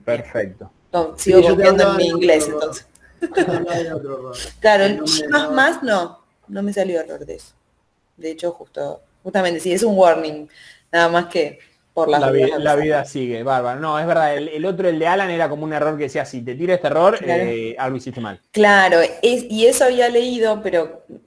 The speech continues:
Speaker 2: sí, nunca me di cuenta que era un warning, pero bueno, por las
Speaker 1: Bien.
Speaker 2: dudas.
Speaker 1: Eh, bueno, entonces, eh, todos creo que lo habremos compilado, apareció en el ambiente de trabajo, eh,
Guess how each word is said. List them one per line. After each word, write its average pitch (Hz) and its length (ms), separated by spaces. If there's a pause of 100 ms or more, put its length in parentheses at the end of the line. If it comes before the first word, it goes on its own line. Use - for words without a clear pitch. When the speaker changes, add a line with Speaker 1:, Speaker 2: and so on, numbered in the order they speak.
(100)
Speaker 2:
sí, 165 220
nunca 220 300
me 185 100
di 170 80
cuenta 196 240
que 170 60
era 170 100
un 165 80
warning, 139 560
pero 143 220
bueno, 147 200
por 147 140
las 143 120
Speaker 1:
Bien. 151 180
Speaker 2:
dudas. - 360 (1600)
Speaker 1:
Eh, 156 760
bueno, 180 380
entonces, 185 520 (880)
eh, 175 340
todos 220 180
creo 214 180
que 190 60
lo 185 60
habremos 196 260
compilado, 233 400
apareció 165 520
en 170 80
el 160 140
ambiente 165 480
de 156 400
trabajo, 220 800 (140)
eh, 139 400